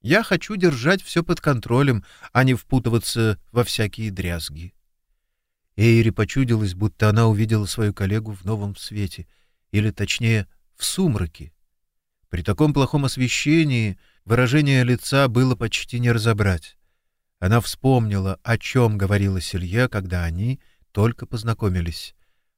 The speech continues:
О своей мечте стать геологом, возиться с камнями, с чем-то неизменным в этом мире, который кажется таким ненадежным. «Тебе вовсе не обязательно было об этом рассказывать», — заметила она.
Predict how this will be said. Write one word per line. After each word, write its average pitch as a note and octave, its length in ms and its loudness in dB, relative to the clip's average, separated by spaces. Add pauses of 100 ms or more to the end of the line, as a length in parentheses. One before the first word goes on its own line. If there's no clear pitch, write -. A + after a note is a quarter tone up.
О E2 80 -6
своей A2 400 2
мечте A2+ 420 -2
стать G#2+ 280 0
геологом, F#2+ 600 0 (460)
возиться G2 500 -4
с - 80 -12
камнями, A2+ 560 2 (260)
с - 80 -14
чем-то B2+ 460 0
неизменным B2+ 840 2
в F#2+ 60 -2
этом G#2 240 2
мире, B2+ 440 2 (360)
который A2 300 0
кажется - 420 -4
таким G2+ 340 -10
ненадежным. F2+ 880 -6 (1120)
«Тебе E2 200 -2
вовсе C3+ 360 -2
не D#3 100 0
обязательно F3 720 0
было A#2+ 360 0 (140)
об A#2+ 240 -4
этом A2+ 240 -4
рассказывать», — A2+ 640 -4
заметила F#2 460 -6
она. F#2 200 -12